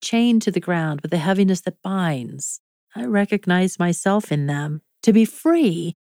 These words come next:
I need to look back at my life and the lives of others and remember the faithfulness of God.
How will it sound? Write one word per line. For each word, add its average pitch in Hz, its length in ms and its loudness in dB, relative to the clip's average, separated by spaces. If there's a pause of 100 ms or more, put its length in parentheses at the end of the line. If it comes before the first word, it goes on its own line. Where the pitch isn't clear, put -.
I 220 120 4
need 254 200 4
to 254 100 4
look 220 240 2
back 233 300 0
at 233 100 -4
my 190 140 4
life 175 380 0
and 170 100 2
the 175 60 4
lives 185 540 2
of 170 120 -4
others 185 440 2
and 190 160 0
remember 202 440 4
the 185 120 -2
faithfulness 190 680 -2
of 160 140 -8
God. 143 460 -8